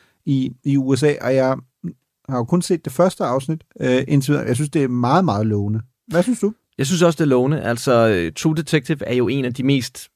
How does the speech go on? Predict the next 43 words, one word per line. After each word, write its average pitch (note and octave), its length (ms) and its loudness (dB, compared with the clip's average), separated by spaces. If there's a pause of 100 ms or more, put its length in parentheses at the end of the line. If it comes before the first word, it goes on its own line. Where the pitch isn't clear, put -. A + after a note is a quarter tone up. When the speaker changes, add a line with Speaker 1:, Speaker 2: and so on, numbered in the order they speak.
(280)
Speaker 2:
berømte C3 480 -2
nyere B2 420 2
serier, A2+ 300 -2
en B2 160 0
af C3 60 -2
de B2+ 80 -2
mest C3 180 -4 (100)
elskede D3+ 440 0
serier. F#2+ 360 -2
Første C3 320 0
sæson, A#2+ 460 -2 (540)
øh, A2+ 100 -6
skabte - 400 -6
jo C3 60 -2
hele B2+ 160 -2
den B2+ 120 0
her B2 180 0
The A#2 340 -2
McConaissance, B2 840 -4
som B2 100 -2
man A#2 160 0
kaldte B2 300 -2
det, C3 80 -2
fordi A#2+ 180 -2
Speaker 1:
Mm. D3 60 4
Speaker 2:
Matthew B2+ 340 0
McConaughey, D3 540 0 (340)
han B2 120 -4
fik C3+ 200 0
sådan B2+ 180 -4
et, A2+ 160 -2
øh, G2+ 200 0
øh, F2 120 0 (100)
øh, E2 220 -6 (260)
en - 180 -12
fantastisk C3+ 540 -2
comeback-rolle B2 720 -4
i A#2 60 -4
den A#2+ 220 -4
serie. A#2+ 380 -2 (520)
Øh, A#2+ 240 0
sammen B2+ 300 0
med, B2+ 80 0